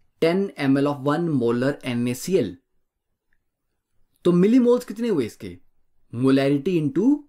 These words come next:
volume। तो टेन into वन, तो टेन मिलीमोल्स एन ए सी एल लगे। ठीक है, कोगुलेटिंग वैल्यू क्या है? अब इन्होंने यहाँ पे तो हिंट भी दे रखा है कि कोगुलेटिंग वैल्यू क्या होती है?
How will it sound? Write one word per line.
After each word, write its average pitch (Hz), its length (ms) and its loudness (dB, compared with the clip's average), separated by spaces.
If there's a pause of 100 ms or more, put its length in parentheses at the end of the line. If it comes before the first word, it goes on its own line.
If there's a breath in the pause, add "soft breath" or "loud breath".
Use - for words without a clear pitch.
(220)
volume। 226 360 0 (500)
तो 143 80 -6
टेन 165 300 -2
into 175 140 0
वन, 190 200 -2 (360)
तो 147 80 -4 (220)
टेन 160 200 0 (200)
मिलीमोल्स 139 920 2 (640)
एन 127 180 4
ए 131 40 2
सी 139 200 0
एल 147 80 4
लगे। 110 380 -2 (1400)
ठीक 151 120 -2
है, 220 160 -2 (220 soft breath)
कोगुलेटिंग 202 540 0
वैल्यू 196 280 0
क्या 147 180 -4
है? 90 200 -14 (720)
अब 143 120 -2
इन्होंने 190 220 -2
यहाँ 185 120 -2
पे - 80 -10
तो 196 80 0
हिंट 156 260 0
भी 208 80 2
दे 185 120 4
रखा 143 220 -8
है 95 100 -12
कि - 140 -20
कोगुलेटिंग 170 580 -4
वैल्यू 185 220 -2
क्या 190 120 0
होती 117 240 -8
है? 92 120 -14